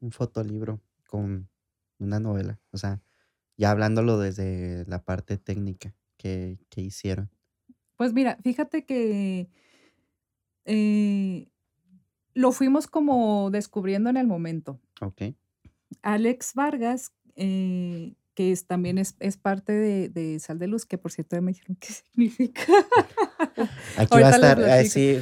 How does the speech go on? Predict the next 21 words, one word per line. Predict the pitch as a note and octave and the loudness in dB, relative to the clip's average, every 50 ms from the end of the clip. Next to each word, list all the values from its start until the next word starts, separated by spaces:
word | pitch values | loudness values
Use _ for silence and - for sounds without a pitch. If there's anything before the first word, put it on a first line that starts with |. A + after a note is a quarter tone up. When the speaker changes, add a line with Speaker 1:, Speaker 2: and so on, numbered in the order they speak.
| B2+ | 2
Speaker 1:
justo | - D#3 D#3+ D3+ - - F3+ F3 | 2 2 2 4 4 2 2 2
como | F3 F3+ E3+ E3 D3+ C3 A2+ G#2 G2 | 2 0 0 0 0 -2 -2 -4 -4
en | F#2+ A2+ A2+ | -4 -4 -4
subtítulos, | - - A2 - - C3+ C#3 - F3 F3 E3+ - - - | -4 -8 -10 -6 -8 -8 -6 -6 -8 -8 -10 -10 -10 -10
ahí | - G2 | -10 -10
va | G2+ | -10
a | G#2+ | -10
estar. | G#2 - - _ _ _ _ _ - | -14 -16 -20 _ _ _ _ _ 0
Speaker 2:
<laughs> | G#3 A#3+ F#3+ F3 C4+ B3 G3+ | 2 2 4 4 4 4 4
Sí. | - - B3 B3+ B3+ _ | 2 0 -2 -2 2 _
Speaker 1:
Nomás | F4+ E4+ G#2 G#2+ A2 G2+ | 4 4 4 2 0 0
me | A#2 B2 | 0 0
lo | B2 A#2 | 0 0
pasas, | - A2 A2 - A#2 A2+ | 0 -2 -2 -2 -4 -8
porque | - - G#2+ | -8 -10 -8
si | G#2 - G#2 | -6 -6 -4
no | F#2+ | -2
se | F#3+ F#3+ A#2 | -2 0 0
me | A2+ | 0
Speaker 2:
Ok. | G#2 | 0
Speaker 1:
olvida. | F#2+ F#2+ F#2 G3 F#3+ F#3+ F#3+ | 0 0 0 -2 -4 -8 -12